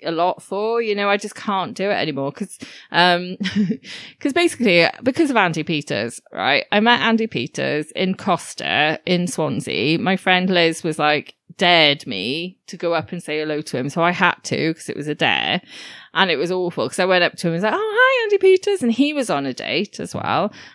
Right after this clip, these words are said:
And he, I, not as well, but he was on a date. And he was like, uh, "Oh, all right." And he was nice to a point. And then, you know, there's that point where they're not nice and they, in,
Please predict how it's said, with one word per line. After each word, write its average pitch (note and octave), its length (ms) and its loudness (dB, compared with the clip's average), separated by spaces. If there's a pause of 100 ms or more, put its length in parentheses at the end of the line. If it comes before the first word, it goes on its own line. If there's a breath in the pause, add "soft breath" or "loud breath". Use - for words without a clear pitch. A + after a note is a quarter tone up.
And A#3 120 4
he, B3 380 2
I, E3 260 0
not E3+ 200 -2
as C3 120 -2
well, A#2+ 180 2
but - 160 0
he A#3+ 120 4
was A#3 100 0
on G3 160 4
a E3+ 80 2
date. - 440 -2 (360 loud breath)
And A3 160 4
he A#3 160 4
was A#3 180 -4
like, A3 340 2
uh, A3 280 6
"Oh, B3+ 240 4
all A#3 180 4
right." A#3 240 6
And A3+ 80 0
he C4 40 0
was C4 140 -6
nice B3 500 0
to A3 120 -6
a G3 40 -2
point. F3 600 -6
And A3+ 120 -4
then, B3 120 -4
you B3 100 -4
know, B3 280 -4
there's G#3 240 -6
that F#3 200 -6
point F#3+ 220 -6
where D#3+ 120 -6
they're E3+ 100 -4
not E3+ 240 -4
nice F3+ 400 -6
and F3 100 -8
they, E3 160 -4
in, F3 240 -6